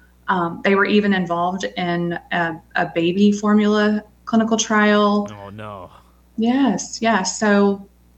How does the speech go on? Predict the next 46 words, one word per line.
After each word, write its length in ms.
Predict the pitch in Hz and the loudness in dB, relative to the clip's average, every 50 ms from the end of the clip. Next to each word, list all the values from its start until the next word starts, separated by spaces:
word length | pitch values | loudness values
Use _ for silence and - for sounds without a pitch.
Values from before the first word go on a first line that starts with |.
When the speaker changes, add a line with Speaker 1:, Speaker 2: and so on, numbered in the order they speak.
| _ _ _ _ | _ _ _ _
Speaker 1:
you 80 | 220 214 | 0 2
know, 120 | 208 202 | 2 4
it, 140 | 202 196 196 | 4 2 2
it 100 | 208 202 | 0 0
just 360 | 220 220 214 - - - - | 0 -2 -2 -4 -10 -14 -10
takes 280 | - 226 226 226 - - | -6 -4 -4 -4 -4 -8
time 380 | - - 208 208 214 214 214 208 | 0 2 2 4 4 2 2 0
to, 400 | 208 202 185 180 175 175 175 175 | 0 -2 -4 -4 -2 -4 -4 -6
to 200 | - - - 202 | -8 -10 -10 -8
look 240 | 196 202 208 208 208 | -2 -2 -2 -4 -4
through 300 | - 208 202 202 196 196 | -4 -2 -2 0 0 0
all 100 | 190 185 | -2 -2
the 80 | 180 175 | -2 -2
documents 720 | 175 190 196 208 202 - 208 202 196 190 190 190 - - - | 0 0 0 0 0 0 0 0 0 0 0 -4 -6 -8 -6
and 100 | 190 185 | -6 -6
connect, 460 | - - 196 196 196 202 202 - - - _ _ _ 208 214 _ _ _ _ - 208 202 | -2 0 2 2 2 2 -2 -6 -12 -16 _ _ _ -20 -20 _ _ _ _ -20 -20 -8
connect 400 | - 226 214 220 233 233 233 - | 0 2 2 4 2 0 -2 -6
the 80 | - 208 | -6 -4
dots, 420 | 208 202 196 202 202 202 - - | -2 -2 0 0 -2 -4 -6 -10
so 120 | - 214 208 | -4 -2 -2
to 60 | 208 208 | -2 -2
say. 560 | 202 208 202 196 196 196 196 196 196 - - _ _ _ _ - | -4 -4 -4 -4 -2 -2 -4 -6 -6 -12 -20 _ _ _ _ -6
You 100 | 208 202 | -4 -2
know, 300 | 202 196 196 196 - - | -2 -2 -4 -8 -10 -12
again, 460 | - 190 190 208 190 180 180 180 - - | -10 -2 0 0 0 0 -2 -6 -8 -4
one 240 | 196 220 214 220 | -2 2 2 2
document 540 | 208 208 196 190 190 - 208 202 196 185 185 | 4 2 2 0 0 -2 -2 -2 -2 -2 -4
leads 240 | - 208 202 202 202 | -4 -4 -4 -2 -4
me 100 | 202 190 | -6 -8
to 160 | 190 - 196 | -8 -8 -6
another 320 | 190 190 185 185 185 190 185 | -4 -2 -2 -2 -2 -2 -2
document, 400 | 180 175 180 - 190 180 170 - | -4 -4 -6 -6 -8 -10 -8 -8
to 120 | - - 196 | -8 -8 -4
another 240 | 190 180 180 185 180 | -4 -2 -2 -2 -2
document. 540 | 185 175 180 - 185 180 180 175 170 165 - - - - - - _ _ _ _ _ _ | -2 -4 -4 -4 -6 -6 -4 -4 -4 -6 -8 -14 -20 -20 -20 -20 _ _ _ _ _ _
And 560 | - 196 190 180 175 175 175 170 170 175 175 - - | -8 -4 -2 -2 0 0 -2 -2 -4 -6 -8 -6 -2
all 160 | - 202 202 | 0 2 2
I 80 | 202 208 | 2 2
can 160 | 202 208 208 | 2 2 2
do 200 | 214 226 240 226 | 2 2 2 2
is, 240 | 208 196 190 - - - | 0 0 -2 -6 -8 -10
is 140 | 196 190 - | -10 -8 -8
highlight 480 | - - 202 208 214 214 214 220 214 | -6 -2 -2 0 0 0 -2 -2 -2
those 220 | 220 214 220 214 214 | -2 -2 -2 0 -2
and, 200 | 208 196 190 190 - | -2 -4 -6 -8 -6
and, 220 | 202 196 185 190 | -4 -4 -4 -4